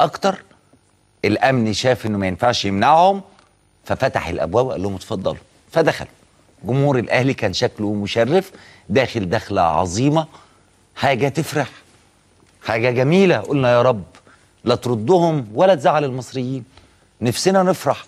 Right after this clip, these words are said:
ما تكسر بخاطر اللي رايحين علشان يقولوا إحنا جمهور كويس بتاع كورة، وهنقدر إن انتوا سمحتوا لنا إن إحنا نحضر، وهنشرف مصر".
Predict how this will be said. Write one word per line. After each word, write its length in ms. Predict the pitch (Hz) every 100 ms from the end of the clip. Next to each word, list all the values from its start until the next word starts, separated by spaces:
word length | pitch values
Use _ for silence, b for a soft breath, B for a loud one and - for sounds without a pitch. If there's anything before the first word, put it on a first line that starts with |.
| - _ -
ما 100 | 113
تكسر 380 | 123 113 151 120
بخاطر 520 | 117 135 147 - 110 B B B B B -
اللي 220 | 110 120
رايحين 360 | 120 - 175
علشان 400 | 156 120 107 147
يقولوا 560 | 147 135 160 151 143 90
إحنا 160 | 113 117
جمهور 440 | 104 120 156 170
كويس 460 | - 135 147 147 104
بتاع 260 | 95 139
كورة، 420 | 120 139 151 196 - b b b b b _
وهنقدر 800 | 117 113 139 - 170 123 143 120 101 _ -
إن 100 | 110
انتوا 200 | 131 -
سمحتوا 480 | 113 123 113 - -
لنا 140 | 143 123
إن 120 | 113
إحنا 220 | 101 123
نحضر، 440 | 160 143 160 220 214 B B B
وهنشرف 760 | - - 147 135 185 190 175 -
مصر". 380 | 180 - -